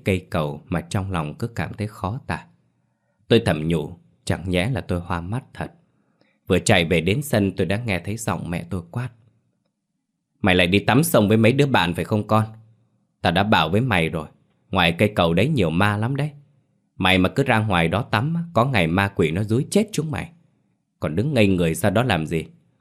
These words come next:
Có bảo tắm nhanh không hay để tao vụt cho một trận đây?" Tôi vội vàng chạy tót vào bên trong nhà tắm. Mặc dù mấy đứa chúng tôi bị bố mẹ đánh đòn suốt ngày,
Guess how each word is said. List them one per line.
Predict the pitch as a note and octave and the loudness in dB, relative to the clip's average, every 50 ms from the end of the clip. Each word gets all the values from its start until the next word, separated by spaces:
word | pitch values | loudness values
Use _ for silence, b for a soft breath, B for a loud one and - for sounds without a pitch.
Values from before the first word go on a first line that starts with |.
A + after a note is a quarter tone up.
| _ | _
Có | - B2 | -2 0
bảo | A2+ - E2 E2 | 2 2 0 0
tắm | - - A2+ D#3+ F3 | 0 0 0 2 4
nhanh | D#3 A2+ G2 F#2 | 4 4 2 2
không | - A#2 G2 G2 | 2 0 0 0
hay | G#2+ F#2+ | 0 0
để | E2+ D#2+ | 0 -2
tao | - - G#2+ G#2 | 0 0 0 2
vụt | F#2 F#2+ F#2 E2+ - | 2 2 0 0 0
cho | - G#2 | -2 -2
một | F#2 E2+ E2+ - | -2 -4 0 0
trận | - G#2 - F#2+ | 0 0 2 2
đây?" | G2 A2 A2 - - - - _ _ _ _ _ _ _ _ _ _ _ _ _ _ _ _ _ _ _ _ _ _ _ _ _ _ _ _ _ _ _ _ _ _ _ _ _ _ _ _ _ _ _ _ | 2 2 2 0 -4 -12 -20 _ _ _ _ _ _ _ _ _ _ _ _ _ _ _ _ _ _ _ _ _ _ _ _ _ _ _ _ _ _ _ _ _ _ _ _ _ _ _ _ _ _ _ _
Tôi | C3+ B2 | 4 6
vội | G#2 A2 F#2 E2 - | 6 6 4 4 2
vàng | F2+ F2 E2 E2 E2+ | 0 0 0 0 -2
chạy | - G#2+ G2 E2+ | -2 -2 -2 -2
tót | - - C3 E3 - - | -2 -2 -2 -2 -2 -2
vào | E2+ E2 | -4 -2
bên | D#2 F#2 F#2 G2+ - | -2 -4 -4 -4 -4
trong | - A2+ G#2 G2+ F#2 | -4 -4 -2 -2 -4
nhà | F2+ D#2 D2 | -4 -6 -8
tắm. | - _ - F2+ F#2+ B2 D3 F3 E3+ - - - _ _ _ _ _ _ _ | -10 _ -6 -6 -4 -4 -6 -8 -10 -12 -16 -20 _ _ _ _ _ _ _
Mặc | - G2 F2+ E2 - | 0 0 0 0 0
dù | - F#2+ E2+ D#2+ D#2 D#2 D#2 - _ _ _ _ | -2 0 0 0 -2 -4 -8 -12 _ _ _ _
mấy | - F2+ F#2 | 0 2 4
đứa | F#2+ G2 G#2 | 4 4 2
chúng | A2 - A#2 G#2+ A#2+ | 0 0 -2 -2 -2
tôi | - A2 G2 F#2 | 0 0 0 2
bị | E2+ F2 E2 E2+ | 2 0 0 0
bố | F2 F2+ A2 | -2 -4 -4
mẹ | C3 B2 G2 E2 | -2 -2 -2 -2
đánh | E2 E2 F2+ A#2+ C#3+ | -2 -2 -2 -4 -4
đòn | - E2 D#2 D#2 D2+ | -4 -4 -4 -4 -6
suốt | - - - C#3+ - - - | -6 -6 -6 -6 -6 -6 -6
ngày, | F2 E2 D#2+ D2+ D2 | -4 -4 -4 -4 -8